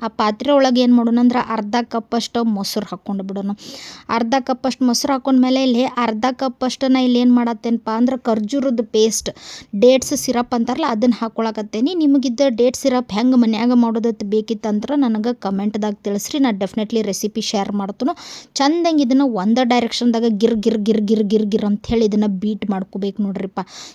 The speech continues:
ಚಂದಂಗೆ ಇದ್ರನ್ನ ಬೀಟ್ ಮಾಡ್ಕೊಂಡ ಏನಿಲ್ಲ ಅಂದ್ರೂ ಒಂದ್ ಎರಡರಿಂದ ಮೂರ್ ನಿಮಿಷ ಮಾಡ್ಕೊರಿ. ನಿಮ್ಗೆ ಇದ್ರಾಗ ಇಷ್ಟವಾದಂಥ ತರಕಾರಿಗಳನ್ನ ಹಾಕೋಬೋದು. ಹಂಗಂತ ಹೇಳಿ ಬೀನ್ಸ್ ಅದು ಇದು ಹಾಕೊಳಕ್ ಹೋಗ್ಬೇಡ್ರಿ. ಸ್ವೀಟ್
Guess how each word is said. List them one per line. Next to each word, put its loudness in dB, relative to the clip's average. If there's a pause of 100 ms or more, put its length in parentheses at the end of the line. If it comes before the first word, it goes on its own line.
(140)
ಚಂದಂಗೆ 4
ಇದ್ರನ್ನ 2
ಬೀಟ್ 0
ಮಾಡ್ಕೊಂಡ 0 (540)
ಏನಿಲ್ಲ 6
ಅಂದ್ರೂ 4
ಒಂದ್ 6
ಎರಡರಿಂದ 0
ಮೂರ್ -2
ನಿಮಿಷ -2
ಮಾಡ್ಕೊರಿ. -2
ನಿಮ್ಗೆ 4
ಇದ್ರಾಗ 2
ಇಷ್ಟವಾದಂಥ 2 (220)
ತರಕಾರಿಗಳನ್ನ 0
ಹಾಕೋಬೋದು. -2
ಹಂಗಂತ 2
ಹೇಳಿ 2
ಬೀನ್ಸ್ 2 (120)
ಅದು -2
ಇದು -2
ಹಾಕೊಳಕ್ -4
ಹೋಗ್ಬೇಡ್ರಿ. -2
ಸ್ವೀಟ್ -2